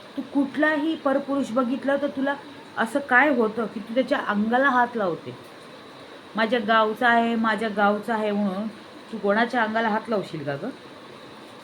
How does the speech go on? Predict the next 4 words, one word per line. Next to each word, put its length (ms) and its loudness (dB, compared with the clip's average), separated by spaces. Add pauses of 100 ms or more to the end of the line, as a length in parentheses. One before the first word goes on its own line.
(1200)
ऐकून 420 2
घेत 260 2
नाही 180 0
बायका. 580 0